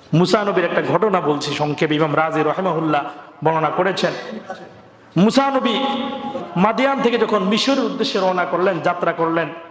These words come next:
তার স্ত্রী ছিলেন গর্ভবতী, প্রসব বেদনা শুরু হয়ে গেল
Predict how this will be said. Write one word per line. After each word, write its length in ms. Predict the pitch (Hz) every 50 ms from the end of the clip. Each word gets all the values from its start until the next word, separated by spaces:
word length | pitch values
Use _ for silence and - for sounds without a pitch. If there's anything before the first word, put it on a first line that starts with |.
| - - - - - - - _ -
তার 220 | 190 185 180 214
স্ত্রী 320 | 208 - - - 226 226
ছিলেন 300 | - - 214 202 190 180
গর্ভবতী, 600 | 156 175 175 175 175 175 160 170 170 165 170 151 135 - - - 170 - - - - - - - - -
প্রসব 420 | - 254 247 - 285 302 294 302
বেদনা 300 | 285 254 - 247 226 226
শুরু 280 | 202 - - 214 233 233
হয়ে 220 | 190 208 202 196
গেল 160 | 180 190 180